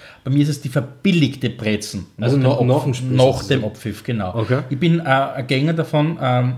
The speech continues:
Speaker 1: äh, die Brezen zum Vollpreis zu zahlen. Bin
Speaker 2: Okay.
Speaker 1: ich ganz einfach, da bin ich offensichtlich, keine Ahnung,
Speaker 2: Ja.
Speaker 1: äh, ja, ein Hardliner. Aber ich bin großer Fan der Brezen,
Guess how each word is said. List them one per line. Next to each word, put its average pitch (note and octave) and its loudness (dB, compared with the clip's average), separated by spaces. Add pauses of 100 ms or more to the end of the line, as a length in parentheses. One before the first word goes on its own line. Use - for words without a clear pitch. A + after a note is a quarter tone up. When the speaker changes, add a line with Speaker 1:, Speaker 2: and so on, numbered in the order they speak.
Speaker 1:
äh, B2 -2
die B2 -6
Brezen B2 -2
zum A#2+ 0
Vollpreis C3 -2
zu D3 -8
zahlen. D3+ -4
Bin B2+ 4
Speaker 2:
Okay. D3 6
Speaker 1:
ich B2+ 4
ganz C#3+ 4
einfach, C#3 0
da C#3 -4
bin C#3+ 0
ich C#3+ 4
offensichtlich, B2+ -6
keine B2 -2
Ahnung, B2+ -4 (320)
Speaker 2:
Ja. A#2 0 (680)
Speaker 1:
äh, - -10
ja, C#3+ 0 (120)
ein A#2 -6
Hardliner. C#3 2 (480)
Aber C#3 2
ich D#3+ 0
bin D3+ 4
großer D#3+ 2
Fan D#3+ 2
der D3+ 4
Brezen, C#3 0